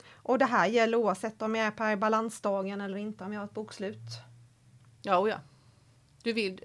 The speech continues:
Speaker 2: alltså, i såna här tider så är det ju jätteviktigt att man kan följa verksamhetens resultat.
Speaker 1: Mm.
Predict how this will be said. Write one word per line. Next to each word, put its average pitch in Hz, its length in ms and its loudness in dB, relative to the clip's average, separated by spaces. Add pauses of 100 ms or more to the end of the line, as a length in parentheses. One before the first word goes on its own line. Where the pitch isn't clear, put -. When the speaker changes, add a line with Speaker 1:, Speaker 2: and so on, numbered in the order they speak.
Speaker 2:
alltså, 214 240 2
i 214 200 0
såna 220 200 -2
här 202 140 2
tider 196 360 0
så - 160 -6
är 190 40 -2
det 180 60 -4
ju 180 120 -4
jätteviktigt 190 640 -10
att 180 140 -14
man 175 100 -12
kan 190 180 -10
följa 190 340 -8
verksamhetens 196 720 -8
resultat. - 640 -8 (1000)
Speaker 1:
Mm. 196 280 -8